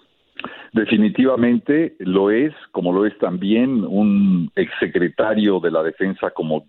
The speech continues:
James Mattis, que ha criticado naturalmente en medio de esta situación al presidente Donald Trump. El presidente continúa con una base importante de simpatizantes, eso no lo podemos olvidar.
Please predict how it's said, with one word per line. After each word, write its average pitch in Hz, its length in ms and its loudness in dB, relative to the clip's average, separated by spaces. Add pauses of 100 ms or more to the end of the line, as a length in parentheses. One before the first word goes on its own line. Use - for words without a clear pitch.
James 95 420 0
Mattis, 104 440 -6 (680)
que 110 120 -2
ha 101 100 -2
criticado 107 640 -4
naturalmente 95 680 -2
en 85 40 -8
medio 90 160 0
de 90 80 0
esta 82 200 -4
situación 82 440 -2
al 85 100 -2
presidente 82 460 -2
Donald 80 340 -2
Trump. 76 200 -4 (420)
El 113 100 0
presidente 165 680 0 (180)
continúa 135 680 0
con 117 180 -2
una 131 160 2
base 120 280 -4
importante 110 720 -4
de 101 380 -4
simpatizantes, - 840 -8
eso 110 200 -8
no 110 120 0
lo 117 120 0
podemos 95 420 -2
olvidar. 78 400 -2